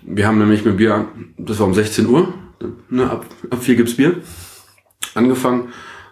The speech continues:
und das war mitten in der Stadt und da denkst du dir eigentlich so, okay, wer um diese Uhrzeit Bier trinkt, ist ein weit gereister Philosophieprofessor, <laughs> Student der Sozialwissenschaften, irgendwas mit, ähm, also keine Ahnung, jedenfalls nicht, dass man diese alten,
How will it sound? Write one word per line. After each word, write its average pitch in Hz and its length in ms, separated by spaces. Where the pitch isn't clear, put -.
und 110 180
das 101 120
war 110 60
mitten 107 220
in 107 80
der 98 120
Stadt 98 280
und 101 80
da 101 60
denkst 98 240
du - 60
dir 98 100
eigentlich 95 300
so, 98 160
okay, 90 460
wer 101 140
um 98 60
diese 98 180
Uhrzeit 101 300
Bier 101 160
trinkt, - 360
ist - 140
ein 90 220
weit 107 220
gereister 107 420
Philosophieprofessor, 101 1040
<laughs> 294 680
Student 123 380
der 107 80
Sozialwissenschaften, 117 920
irgendwas 131 400
mit, 110 240
ähm, 98 380
also 104 160
keine 131 260
Ahnung, 117 220
jedenfalls 123 320
nicht, 139 160
dass 123 100
man 127 120
diese 113 160
alten, 110 640